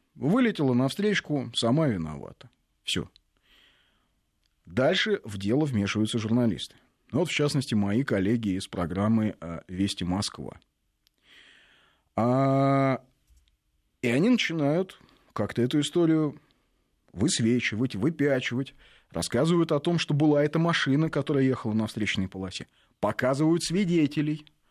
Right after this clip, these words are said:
которые говорят: «Да, мы видели эту машину, был этот Porsche Cayenne без ном-, без номеров, тонированный».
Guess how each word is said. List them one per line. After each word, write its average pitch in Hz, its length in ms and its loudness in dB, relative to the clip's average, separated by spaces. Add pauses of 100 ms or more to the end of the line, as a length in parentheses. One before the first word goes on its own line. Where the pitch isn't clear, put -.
(240)
которые 135 380 2
говорят: 135 360 0
«Да, 180 140 0
мы 151 140 2
видели 151 340 0
эту 110 160 -6
машину, 120 440 0
был 139 260 2
этот 104 200 -6
Porsche - 360 -6
Cayenne 135 440 2
без 127 180 0
ном-, 120 260 4
без 117 160 -2
номеров, 113 440 2
тонированный». 117 640 0